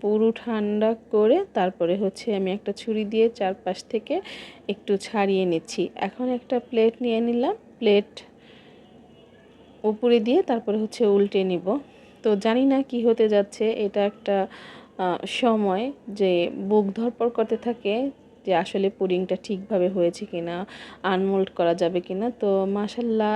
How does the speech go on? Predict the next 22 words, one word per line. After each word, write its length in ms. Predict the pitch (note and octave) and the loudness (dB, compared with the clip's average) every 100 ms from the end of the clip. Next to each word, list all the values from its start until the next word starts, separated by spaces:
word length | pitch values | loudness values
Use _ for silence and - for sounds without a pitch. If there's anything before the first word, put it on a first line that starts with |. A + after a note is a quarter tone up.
| - - - - - | -2 -10 -20 -20 -8
আলহামদুলিল্লাহ, 760 | F#3 G3+ G#3 G3+ G3 G3 F3+ F#3 G#3+ | -2 0 0 2 0 0 0 0 -2
আমার 300 | G#3 G3 G3 | -4 -4 -4
পুডিংটা 520 | G3 F#3 F#3 F#3+ G3 G3 | -2 -2 -2 -2 -6 -8
খুবই 400 | - A3 G#3+ G#3+ | -4 -4 0 0
সুন্দর 440 | - A3+ G#3+ G#3+ A3+ | 0 -2 0 2 2
হয়েছে। 440 | A3+ A3 A3+ - C#4 C#4 | 2 2 0 0 0 0
তো 100 | G3 F3+ | -4 -2
আমি 300 | E3+ F3 F3 - - - - - | -2 -2 -2 -4 -8 -18 -10 0
খুব 140 | B3 A#3 | 0 0
সুন্দর 360 | B3+ A#3 A#3 A#3 | 0 4 4 4
করে 320 | A#3 A#3 A#3 | 4 4 2
আনমোল্ড 500 | G#3 G#3 G#3 G#3 G#3 - | 2 0 2 0 -2 -2
করতে 320 | G3+ G3+ G#3+ | -4 -2 -4
পেরেছি। 460 | G#3+ G3+ G#3 - D#4 E4 | 2 2 2 0 -2 -2
আর 240 | - E3+ F3+ | -4 -4 -4
ক্যারামেলের 540 | - G3+ G3+ G3 G3+ G3 | -2 0 2 2 2 2
রঙটা 320 | F#3 G#3 G#3 | 0 0 0
দেখেন 280 | F#3 G#3 G#3 G#3+ | 0 -2 -4 -6
কত 260 | - G3 - G3 - - | -6 -6 -4 -4 -4 -8
সুন্দর 400 | - G#3 G#3 G#3 A3 | -4 -2 2 2 2
হয়েছে। 420 | A3 G3 G3+ - D#4 - - - - - | 2 0 0 -4 -6 -8 -18 -20 -12 0
পুডিংটা 840 | A#3 A3 A#3+ B3 D#4+ C4 F#3+ | 4 4 4 2 2 2 2